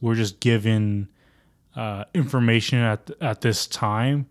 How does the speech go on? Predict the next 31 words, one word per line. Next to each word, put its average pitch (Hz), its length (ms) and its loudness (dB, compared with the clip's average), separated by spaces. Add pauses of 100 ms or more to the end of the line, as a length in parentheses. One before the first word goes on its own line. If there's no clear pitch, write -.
(140)
and 117 120 -2
it 117 40 0
was 110 120 -2
kinda 117 300 2
different, 117 680 0
I 107 120 -2
guess, 101 340 -4
just 110 160 -6
to 113 60 -8
get 107 360 -4 (280)
a 117 80 -4
piece - 680 -6 (220)
that - 280 -8
the, 107 300 -6 (220)
uh, 113 340 -4
actual 117 320 -2
people 117 320 -4
don't 107 240 -4
know 101 160 -4
before, 101 680 -6 (640)
uh, 98 460 -8 (960)
yeah, 135 280 6
w-, 147 300 -8 (180)
we 139 200 2
basically 123 380 2
get 113 60 -4
the 113 160 0
piece 110 240 -4
before 107 320 0
they 107 200 2
know, 160 320 0